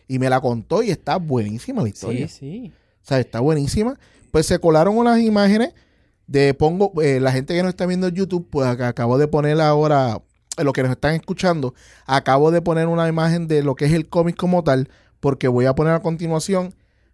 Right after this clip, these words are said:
Speaker 1: parte de lo que se, de lo
Speaker 2: De
Speaker 1: que
Speaker 2: la,
Speaker 1: están tirando,
Speaker 2: de las
Speaker 1: eh,
Speaker 2: fotos
Speaker 1: eh, de las
Speaker 2: filtradas,
Speaker 1: fotos
Speaker 2: las fotos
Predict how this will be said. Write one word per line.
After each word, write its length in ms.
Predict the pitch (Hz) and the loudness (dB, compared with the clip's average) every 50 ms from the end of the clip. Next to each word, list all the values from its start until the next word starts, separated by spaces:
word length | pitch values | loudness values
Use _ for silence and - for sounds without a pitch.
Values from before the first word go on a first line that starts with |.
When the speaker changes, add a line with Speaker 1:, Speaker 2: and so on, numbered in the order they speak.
| _ _ _ _ | _ _ _ _
Speaker 1:
parte 340 | - 156 175 185 185 - 196 175 | 2 2 4 2 0 -2 0 0
de 80 | 170 | 0
lo 80 | 160 147 | 0 -2
que 100 | 151 127 | -4 -6
se, 160 | - - 120 - _ | -8 -8 -10 -10 _
de 220 | - 123 120 117 113 | -8 -6 -6 -4 -4
lo 80 | 117 | -4
Speaker 2:
De 80 | 117 127 | -4 -4
Speaker 1:
que 60 | 123 | -4
Speaker 2:
la, 80 | 120 117 | -2 -2
Speaker 1:
están 160 | - 104 104 | -2 -2 -2
tirando, 320 | 170 147 151 151 156 165 | 0 0 0 0 0 0
Speaker 2:
de 260 | 175 165 156 131 135 - | 0 0 0 0 2 2
las 140 | 123 120 | 2 2
Speaker 1:
eh, 40 | 120 | 2
Speaker 2:
fotos 180 | - 143 135 120 | 0 0 0 0
Speaker 1:
eh, 100 | 117 113 | 0 2
de 120 | - - | 2 2
las 80 | 113 117 | 0 2
Speaker 2:
filtradas, 240 | - 127 135 156 160 | 2 2 2 4 4
Speaker 1:
fotos 100 | - - | 4 4
Speaker 2:
las 100 | 101 101 | 2 2
fotos 100 | 95 | 0